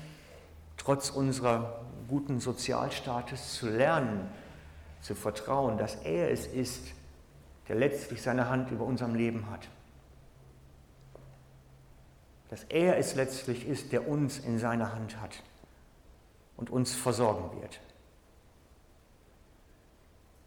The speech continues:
Ich weiß leider,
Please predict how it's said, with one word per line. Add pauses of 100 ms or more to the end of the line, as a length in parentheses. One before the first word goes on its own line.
(2250)
Ich
weiß
leider,